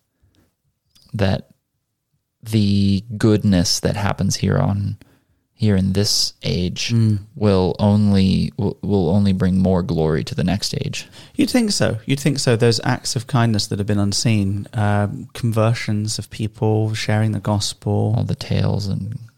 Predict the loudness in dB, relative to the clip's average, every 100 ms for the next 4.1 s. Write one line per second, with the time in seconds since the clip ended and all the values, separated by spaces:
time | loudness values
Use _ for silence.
0 | -6 -2 0 2 2 4 2 2 0 2
1 | 2 0 -4 -8 -8 -6 -4 0 0 2
2 | 0 0 -4 -6 _ _ _ _ _ _
3 | -2 0 0 -2 -10 _ _ -4 -4 -4
4 | -10